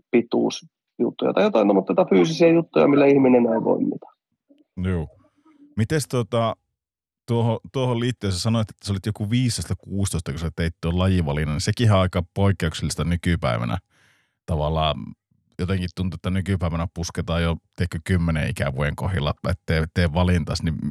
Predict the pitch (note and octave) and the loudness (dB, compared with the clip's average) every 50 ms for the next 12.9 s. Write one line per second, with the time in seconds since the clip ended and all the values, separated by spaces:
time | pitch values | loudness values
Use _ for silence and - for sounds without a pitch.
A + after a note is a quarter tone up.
0 | - - D#2 G2 A#2+ A#2 C#3 - D3 C3+ F#2+ G2 A#2 A#2+ - - A#2 A#2 A2+ A#2 | -6 -2 0 2 2 2 2 2 2 2 2 2 2 2 2 4 4 4 6 4
1 | A2 - - - _ _ _ _ _ _ - A2+ D3+ D3 C3+ C#3 A#2+ B2 C3 A2+ | 2 0 -4 -10 _ _ _ _ _ _ -2 0 0 0 2 2 2 4 2 2
2 | - F2 - - E2+ E2+ G2 G2 F#2+ F#2+ - F2 G#2+ - - G2 E2+ D2+ - - | 0 -2 -4 -6 -2 0 2 2 2 4 4 2 2 2 2 2 2 2 2 0
3 | F2+ E2 - - - - - - - F2 D#2+ - - F2 F2+ E2+ D#2+ D2+ - - | -2 -2 -2 -4 -8 -8 -4 -2 0 0 0 0 0 0 0 2 0 0 -2 -4
4 | - D#2 D2 D2+ - - F#2+ A2 B2 G2 C3+ D3+ C#3 B2+ C#3 B2 C3 C3+ B2+ B2 | -2 -2 -2 0 0 2 2 4 4 4 4 2 2 2 2 4 4 4 2 2
5 | G2 F#2+ - G2 F#2+ G2 G2+ F#2+ E2 D#2 D#2 - C2+ C2+ A#1 B1+ D2 D2+ D#2 F#2+ | 0 0 2 2 4 4 4 2 0 -2 -4 -4 -4 -4 -4 -4 -4 -2 0 2
6 | F#2 G2+ G2+ G#2+ G2+ F#2+ - F2 E2 D#2+ E2 D#2+ E2 E2+ E2+ E2+ - - - - | 4 4 4 4 2 0 0 0 0 2 2 2 2 2 2 0 -2 -4 -8 -6
7 | - C2+ C2+ C#2+ D#2+ E2+ F2 E2 E2+ D2+ D#2+ D#2 D#2+ D#2+ D2 D#2 C#2+ D2+ D#2+ D#2+ | -4 -4 -2 -2 -2 0 0 0 2 2 0 0 -2 -2 -4 -4 -2 -2 -2 -2
8 | D2+ - - - _ _ _ _ _ _ _ _ _ _ _ _ _ _ _ _ | -2 -4 -8 -14 _ _ _ _ _ _ _ _ _ _ _ _ _ _ _ _
9 | _ _ _ _ _ _ _ _ _ _ _ _ - - - - - B2+ C3 - | _ _ _ _ _ _ _ _ _ _ _ _ -14 -14 -4 0 2 2 2 2
10 | - - - C#3+ D#3+ E3+ D3+ C#3 C#3 B2+ C3 B2+ A#2+ A#2 A2+ - C3 B2 A#2+ A2 | 0 0 0 2 2 2 2 2 0 0 0 0 0 0 2 2 4 4 4 4
11 | B2 A#2 A2+ A2 - A#2 A2+ A2 A#2+ B2 B2 A#2 A#2 A2+ - A2+ A2+ A2+ A#2+ A#2+ | 2 2 0 0 2 2 2 4 6 6 4 4 2 0 0 2 4 4 6 6
12 | B2+ B2+ A#2+ A#2 - B2 A#2 A#2 A2+ F#2 - - A2 - A#2 A2 - - | 6 6 4 4 4 4 4 4 2 2 0 -2 -2 -2 -4 -8 -14 -14